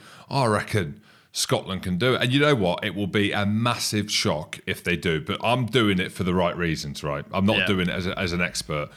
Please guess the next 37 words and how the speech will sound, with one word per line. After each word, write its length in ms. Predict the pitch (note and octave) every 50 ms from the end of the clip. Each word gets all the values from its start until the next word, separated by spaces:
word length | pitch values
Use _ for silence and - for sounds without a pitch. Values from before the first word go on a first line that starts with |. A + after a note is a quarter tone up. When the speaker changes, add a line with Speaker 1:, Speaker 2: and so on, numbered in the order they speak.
| - - -
Speaker 1:
Because 220 | - - A2+ G2+ G2+
when 140 | A#2 A#2
you 120 | A2+ A#2 A2+
break 460 | A2+ A2+ B2+ C3+ C#3 C#3+ C#3+ - -
it 120 | B2+ -
down, 460 | - B2 G#2+ F2+ D#2 C#2+ D2 D2+ E2 - - - - - _ _ _ _ _ -
they're 140 | G#2 G#2+
the 80 | G2 G#2
world 220 | G#2 A2 G#2+ G#2 G#2
champions. 720 | - G#2 F#2 F2 E2+ E2+ D2 C2+ C2 C2+ - - - - - _ _ _ _ _ _
When 140 | - G2 F#2+
you 80 | F#2 G#2
look 260 | A#2 B2+ B2 - - B2
at 100 | F#2+ E2
what 240 | G2+ A2+ A2+ - -
they've 220 | G#2+ G#2+ G2+ -
got, 220 | - A2+ G2+ F#2 -
and 100 | G#2 G2
if 100 | F#2+ -
you 120 | A#2 A#2+ B2
look 260 | B2+ C3+ B2+ A2 -
at 100 | - F2
that 180 | A#2+ G#2+ F2+ -
game, 240 | A#2+ G#2+ G2 G2 -
even 240 | - C#3+ C#3+ D3+
a 80 | C3 G#2
snapshot, 760 | - - - - A2 G#2+ G#2+ G#2+ - - - D#2+ C#2 C2 - - - - - - - - -
and 140 | - G2 G2
look, 140 | G2+ -
South 280 | - - C3 A#2+ A2+ -
Africa 360 | C3 A#2+ - - G#2 - A2 G2+
were 140 | F#2+ F#2+ F#2+
in 80 | F#2
third 380 | F2+ - - G2+ F#2 F#2 E2 -
gear. 260 | - F#2 E2 D#2+ D#2
The 200 | D2+ - G2 F#2
power, 760 | - - _ - - - D3 D3 C#3+ C3 G#2+ E2+ D2 C2 -